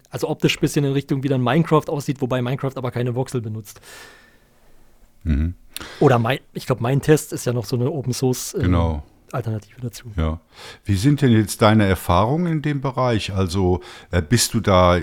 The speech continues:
Speaker 2: äh, jetzt interessiert, aktiv, aktuell und baust jetzt das nächste
Speaker 1: <laughs>
Speaker 2: Triple A Spiel?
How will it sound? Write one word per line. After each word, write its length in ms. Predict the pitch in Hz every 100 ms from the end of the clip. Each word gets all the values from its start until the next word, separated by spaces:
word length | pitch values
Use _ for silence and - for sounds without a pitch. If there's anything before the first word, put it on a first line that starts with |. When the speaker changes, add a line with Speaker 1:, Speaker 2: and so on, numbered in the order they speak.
| -
Speaker 2:
äh, 180 | 95 87 95
jetzt 300 | 87 - 107
interessiert, 840 | 101 - 104 - 107 120 127 -
aktiv, 760 | 104 - - 107 107 143 - -
aktuell 760 | 107 - - 82 92 113 139 139
und 260 | 117 - -
baust 360 | 104 104 -
jetzt 320 | 104 - -
das 300 | 92 - - - - - _
nächste 440 | 90 98 - - -
Speaker 1:
<laughs> 60 |
Speaker 2:
Triple 480 | 131 113 107 107 87
A 240 | 104 113 110
Spiel? 600 | - - 78 82 131